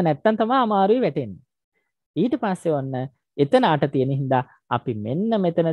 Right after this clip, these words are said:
ත්‍රිකෝණය තියෙනවා. ඒකටත් දානවා අට. ත්‍රිකෝණයක්මනේ. ඒ නිසා. දැන් අපිට ඒකෙන් පුළුවන් මේ දෙක පුරව ගන්න. එකතු කිරීම තියෙන්නේ. අට හැදෙන්න ඕන එකතු කරලා. එහෙනම් අට දෙකට බෙදන්න එපාය. දෙකට බෙදුවාම හතරයිනේ.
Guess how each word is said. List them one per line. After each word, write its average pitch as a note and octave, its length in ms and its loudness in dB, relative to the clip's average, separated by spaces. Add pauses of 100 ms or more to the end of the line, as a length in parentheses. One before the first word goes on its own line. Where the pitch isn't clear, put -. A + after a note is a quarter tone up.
ත්‍රිකෝණය C#3 520 -2
තියෙනවා. A2 420 -6 (340)
ඒකටත් D3 640 2
දානවා A2+ 440 -2
අට. C3 200 -6 (400)
ත්‍රිකෝණයක්මනේ. G#3+ 720 0 (280)
ඒ B2 140 0
නිසා. G#2+ 320 -12 (680)
දැන් A#3 260 2
අපිට D4+ 240 2
ඒකෙන් G#3+ 460 4
පුළුවන් C#4 280 0
මේ D#4 180 -2
දෙක E3+ 200 0
පුරව B2 260 -6
ගන්න. G2 220 -12 (360)
එකතු B3+ 300 2
කිරීම C4 340 4
තියෙන්නේ. A2+ 380 0 (400)
අට B2 240 0
හැදෙන්න F3+ 380 2
ඕන D4 180 0
එකතු F#3 220 -2
කරලා. A2+ 340 -6 (440)
එහෙනම් E3+ 280 -2
අට F3+ 220 2
දෙකට E3 320 -2
බෙදන්න F3 340 0
එපාය. F#3 300 -8 (320)
දෙකට G#3+ 320 4
බෙදුවාම D3 480 0 (440)
හතරයිනේ. F3+ 600 -2